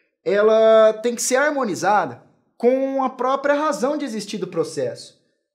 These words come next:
que seria o quê? Uma tutela jurisdicional justa e eficaz. E se eventualmente o, o tempo do processo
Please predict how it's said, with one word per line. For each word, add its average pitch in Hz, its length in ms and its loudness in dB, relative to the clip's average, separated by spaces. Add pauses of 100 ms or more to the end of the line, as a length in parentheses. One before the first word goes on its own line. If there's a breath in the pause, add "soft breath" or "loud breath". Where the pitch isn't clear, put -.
(120)
que - 60 -16
seria 262 360 0
o 240 80 4
quê? 180 360 -8 (220)
Uma 233 140 -8
tutela 233 400 -2
jurisdicional 220 580 -8
justa 214 260 -10
e 233 40 -4
eficaz. - 760 -6 (1500)
E 277 120 -4
se 320 180 -6
eventualmente 226 1000 -4
o, 208 480 -10
o 208 140 -10
tempo 254 600 -4
do 185 120 -4
processo 175 840 -4